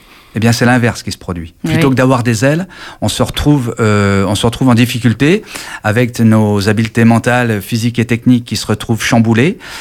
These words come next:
Speaker 1: Et voilà, voilà, moi, je, maintenant, je travaille là-dessus. Euh, il y a une trentaine de points sur lesquels on peut agir,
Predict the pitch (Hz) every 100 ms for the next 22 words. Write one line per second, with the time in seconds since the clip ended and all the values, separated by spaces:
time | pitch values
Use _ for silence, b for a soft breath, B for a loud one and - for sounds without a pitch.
0 | B - 113 113 110 110 107 101 113 139
1 | 139 123 135 127 85 - - - - -
2 | 107 107 98 92 87 87 95 113 117 -
3 | 107 104 107 104 - 151 190 B B B
4 | - 104 101 107 107 - 131 123 123 113
5 | 104 123 156 - 117 110 127 110 98 113
6 | 104 98 113 170